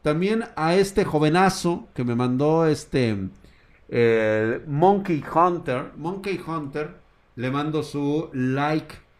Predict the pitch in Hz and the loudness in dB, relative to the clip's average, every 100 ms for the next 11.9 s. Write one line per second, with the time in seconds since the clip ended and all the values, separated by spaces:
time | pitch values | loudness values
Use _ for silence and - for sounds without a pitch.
0 | _ - 127 120 127 117 110 - 139 131 | _ -8 -6 -6 -8 -8 -8 -10 -10 -8
1 | 107 101 98 - 120 110 95 90 87 87 | -10 -10 -14 -18 -20 -14 -12 -12 -14 -14
2 | 87 82 78 _ _ _ _ _ _ _ | -16 -18 -20 _ _ _ _ _ _ _
3 | _ _ _ _ _ _ _ _ _ - | _ _ _ _ _ _ _ _ _ -8
4 | 139 175 156 127 117 113 107 107 101 120 | -6 -4 -4 -6 -8 -12 -12 -10 -6 -6
5 | 123 123 107 117 139 139 202 269 277 190 | -4 -6 -4 -4 -2 0 2 4 4 2
6 | 151 143 139 170 226 214 208 196 139 127 | 2 2 2 2 2 0 -2 -4 -4 -4
7 | 160 175 185 165 202 202 135 101 85 _ | -6 -4 -4 -2 -4 -6 -8 -10 -14 _
8 | _ _ _ _ - 202 220 214 - 156 | _ _ _ _ -2 4 4 4 0 -8
9 | - 117 110 120 135 135 135 131 123 110 | -6 -8 -6 -4 -4 -4 -4 -2 -4 -2
10 | 117 120 - 131 123 160 180 160 151 160 | -2 -4 -4 -2 0 2 2 0 2 0
11 | 139 151 - 139 127 123 117 120 110 | 0 -4 -8 0 0 0 -2 -4 -4